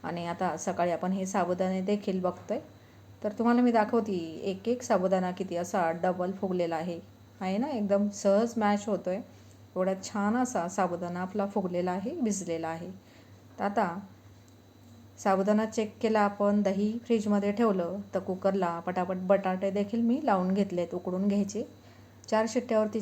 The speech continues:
छान बटाटे उकडले जातात मोठ्या गॅसवरती. आणि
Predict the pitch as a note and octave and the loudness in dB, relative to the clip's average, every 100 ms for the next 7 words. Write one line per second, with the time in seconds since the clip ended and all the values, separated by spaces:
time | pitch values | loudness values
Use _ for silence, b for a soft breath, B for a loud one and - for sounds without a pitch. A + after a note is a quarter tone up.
0 | G#3 A3 A3 G#3+ G#3 G#3 G#3 G3+ G3 F#3+ | -4 -2 2 2 0 0 0 0 0 2
1 | G#3+ G#3+ F#3+ F#3+ - - - G#3 F#3+ G3 | 2 2 0 -4 -8 -14 -8 -2 -2 0
2 | F3+ F3 E3+ F3+ F3 B3 - - B B | 0 -2 -2 -6 -6 -10 -10 -18 B B
3 | B B G3+ G#3+ | B B 0 0